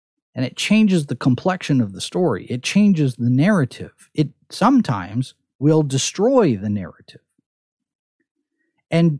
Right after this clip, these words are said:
the firing of Gina Carano seems to be the, the, the moment of truth for a lot of people. Because Gina didn't go away. And her fans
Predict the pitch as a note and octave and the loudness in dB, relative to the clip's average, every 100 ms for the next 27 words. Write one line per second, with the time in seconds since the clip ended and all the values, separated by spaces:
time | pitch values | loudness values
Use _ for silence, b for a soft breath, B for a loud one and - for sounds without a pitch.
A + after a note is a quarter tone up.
0 | - D#3 - F#3+ G#3+ B3 A#3+ A#3 G#3 D#3+ | 0 0 0 0 2 4 4 4 2 2
1 | C3+ F#3 G3+ - F3+ E3+ D#3 C#3+ C#3 - | 0 0 0 0 -2 0 2 2 -2 0
2 | F3+ F#3+ F3 G3 E3 C3+ C3 C3 C#3 C#3+ | 2 2 2 0 0 2 2 0 0 0
3 | C#3 - C#3 C3 C#3 C3 - B2 C#3 C3+ | -2 -4 -6 0 2 2 0 2 4 4
4 | C3+ D3+ E3+ E3 E3 - C#3 B2+ - F#3 | 4 4 4 4 2 0 -6 -6 -4 0
5 | D3+ F#2+ - _ _ C3 A2 G#2+ G2+ F2+ | 0 -2 -10 _ _ -2 -2 -2 -6 -8
6 | - G2+ E2 - _ _ _ _ _ _ | -16 -18 -18 -20 _ _ _ _ _ _
7 | _ _ _ _ _ _ _ _ B2+ C#3+ | _ _ _ _ _ _ _ _ -8 0
8 | D#3+ A#2+ C#3 A3+ A3 E3 F3 F#3 - B2 | 0 0 2 2 2 2 2 2 0 -4
9 | C3+ C#3 C#3 G#2+ A2+ F2 - _ _ _ | 2 4 4 0 -4 -8 -12 _ _ _
10 | _ _ _ _ _ _ _ _ _ _ | _ _ _ _ _ _ _ _ _ _
11 | _ _ _ _ _ C#3 D3 E3 F3+ - | _ _ _ _ _ 0 4 4 2 2
12 | A#3+ B3 E3 G2+ - - - | 2 4 2 -2 -8 -12 -12